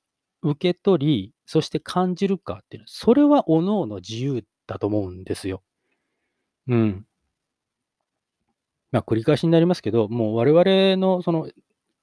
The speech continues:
患者で、ただ患者であるっていうことで、一素人が医療情報を発信する。うん。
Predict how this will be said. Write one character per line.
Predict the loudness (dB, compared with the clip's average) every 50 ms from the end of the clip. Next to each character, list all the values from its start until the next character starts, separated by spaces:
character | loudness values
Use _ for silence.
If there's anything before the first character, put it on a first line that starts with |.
| _
患 | -4 -2 -2 0 4
者 | 4 4 4
で、 | 4 4 2 2 2 0 _ _ _ _ _ _ _ _ _ _ _ _ _ _ _
た | -2
だ | -2 -2 -2
患 | -2 -2 0 2
者 | 2 2
で | 4 4
あ | 2 2
る | 0 -4 -10
っ | _ _ _
て | -12
い | -12
う | -10
こ | -12 -14
と | -14 -14 -14 -14 -16 _ _ -2
で、 | -2
一 | -2 -2 -4 -6 -6
素 | -6 -4 -4 -4 -2 -4 -4
人 | -8 -10 -14 -14 -14 _ _ _ _ _ _ _ _ -10 -8 -8 -2
が | 2 2 2 2 2 -2 -8 _ _ -8
医 | -4
療 | 0 2 2 2
情 | 2 0 -2
報 | -2 -4
を | -6
発 | -8 -10 -14 -14 -12
信 | -12 -12 -12 -10
す | -10 -10
る。 | -10 -10 -12 -14 _ _ _ _ _ _ _ _ _ _ _ _ _ _ _ -8
う | -6
ん。 | -4 -4 -6 -6 -8 -10 -12 -12 -14 -16 -20